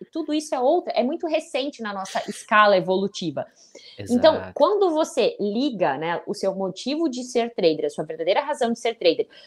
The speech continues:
Speaker 1: com algo que é emocional, é profundo pra você, você consegue vincular isso com uma parte muito mais instintiva de você, muito mais nesse nível de sobrevivência.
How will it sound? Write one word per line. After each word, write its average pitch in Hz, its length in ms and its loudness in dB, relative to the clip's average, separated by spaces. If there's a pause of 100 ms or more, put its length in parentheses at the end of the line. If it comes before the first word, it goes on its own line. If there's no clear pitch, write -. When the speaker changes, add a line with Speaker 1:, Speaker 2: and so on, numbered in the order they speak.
(100)
Speaker 1:
com 226 140 6
algo 262 340 6
que - 100 -6
é 226 120 2
emocional, 247 720 -2
é 160 60 2
profundo 220 640 -4
pra 254 140 0
você, 190 320 -2
você 214 280 -6 (100)
consegue 294 1300 0
vincular 220 480 0
isso 233 200 -6
com - 80 -10
uma 240 120 0
parte 226 320 -2
muito 294 200 -6
mais 254 240 -2
instintiva 262 960 0
de 156 120 -4
você, 151 380 -2 (340)
muito 294 240 6
mais 247 220 6
nesse 254 280 2
nível 247 280 4
de 220 120 -2
sobrevivência. 196 920 0